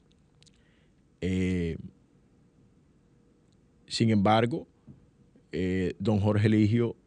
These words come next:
presentó importantes avances en lo que sería el proyecto que sería enviado al Congreso Nacional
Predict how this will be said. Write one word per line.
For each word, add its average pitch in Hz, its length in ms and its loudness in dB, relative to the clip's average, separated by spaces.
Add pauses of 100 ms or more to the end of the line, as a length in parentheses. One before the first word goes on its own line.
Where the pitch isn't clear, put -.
(140)
presentó 113 520 2
importantes 123 760 2
avances 92 640 -2 (560)
en 98 160 0
lo 101 80 0
que 101 160 -4
sería 104 640 2
el 107 160 2
proyecto 104 560 2
que 98 100 -4
sería 98 680 0 (120)
enviado 104 560 2
al 98 80 0
Congreso 104 440 -2
Nacional 110 480 0